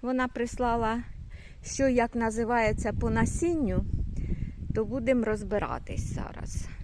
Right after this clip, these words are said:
що там і як. Якщо щось не так, вона мене поправить потім.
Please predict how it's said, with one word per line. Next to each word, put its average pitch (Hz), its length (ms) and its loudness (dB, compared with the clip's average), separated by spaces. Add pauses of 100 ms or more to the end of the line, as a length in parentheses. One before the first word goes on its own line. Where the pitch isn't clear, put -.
(220)
що - 360 -2
там 208 280 -2
і 196 80 -4
як. 151 320 -8
Якщо 233 380 2
щось 247 280 -4
не 262 120 0
так, 440 260 -2
вона 233 260 -2
мене 202 260 -4
поправить - 760 -10
потім. - 400 -6